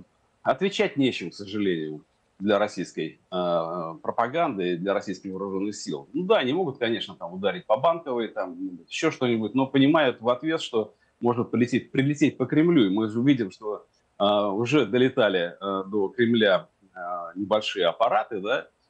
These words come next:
А если это будет массированная атака, я думаю, что это, э, ответная точно совершенно. Все эти пугалки по то-, о, о том, что мы ударим щас по Верховной Раде, о том, что мы ударим по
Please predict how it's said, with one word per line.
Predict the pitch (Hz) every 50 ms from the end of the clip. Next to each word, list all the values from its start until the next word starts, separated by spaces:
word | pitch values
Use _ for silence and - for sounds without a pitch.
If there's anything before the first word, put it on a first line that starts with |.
| _ _ _ _
А | - 101 107 104 107 107 104 110
если | 127 131 127 - 117
это | 120
будет | 127 123 123 120 123
массированная | 131 131 - - 156 147 135 123 113 117 113
атака, | 117 117 - 151 147 - 110
я | 101 107
думаю, | 110 107 104 98
что | - - -
это, | 90 101 95
э, | 95 95 98 95 92 92 92 92 90 87 85 87
ответная | 95 101 - 117 127 123 127 113 107 101
точно | - 139 135 135 - 101 92
совершенно. | 90 - 107 - - 120 101 101
Все | 98 - 139 127
эти | 120 127
пугалки | 120 117 127 127 131 127 110 - - 95
по | 87 104
то-, | 104 - 107
о, | 82 101 95 104 107 101 104
о | -
том, | 123 113 107
что | - 98
мы | 98 107 107
ударим | 101 110 110 101 95 85 80
щас | - - - -
по | - 98
Верховной | 101 98 - 107 87 95 98 104
Раде, | 117 170 185 170 156 147
о | 120
том, | - 104 92 90
что | - 95
мы | 95
ударим | 92 98 95 90 82 80
по | - - 90 87 85 80 76